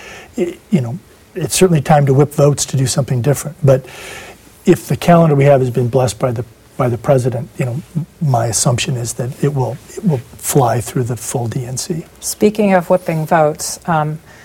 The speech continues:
Speaker 2: South Carolina's James Clyburn was in Iowa campaigning with Congresswoman Cindy Axne, uh, a couple of weeks before the election,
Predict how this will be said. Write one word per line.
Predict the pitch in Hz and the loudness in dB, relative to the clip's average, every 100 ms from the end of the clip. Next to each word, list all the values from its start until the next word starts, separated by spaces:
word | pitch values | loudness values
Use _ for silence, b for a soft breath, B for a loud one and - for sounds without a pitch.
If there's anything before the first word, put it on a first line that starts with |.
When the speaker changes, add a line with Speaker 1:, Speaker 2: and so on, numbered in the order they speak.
| B B | B B
Speaker 2:
South | - 202 190 - | 2 4 4 2
Carolina's | - 180 175 170 170 165 - - _ | 0 2 4 2 2 0 -4 -14 _
James | - 175 170 175 | 2 2 2 -2
Clyburn | - - 170 165 160 160 180 | -4 -2 2 2 0 -4 -4
was | 160 156 | -4 -2
in | 165 160 165 - | -2 -2 -6 -2
Iowa | 165 160 160 156 | 2 4 2 0
campaigning | - 170 156 170 160 160 160 | -2 -2 -2 -2 -2 -2 0
with | 160 - | 0 -2
Congresswoman | - 165 160 160 - 165 160 156 | -4 -2 0 -2 -2 -2 0 -2
Cindy | - 165 156 | -2 -2 0
Axne, | 151 151 151 - 147 151 151 175 | 2 2 0 -6 -6 -6 -8 -6
uh, | 160 156 156 _ - | -6 -8 -14 _ -6
a | 156 | -6
couple | - 180 170 | -2 -2 -2
of | 156 | -2
weeks | 165 - | -2 -4
before | - - 175 170 | -8 -4 0 0
the | 151 | 0
election, | 147 165 175 - 156 180 | 2 2 2 -4 -6 -8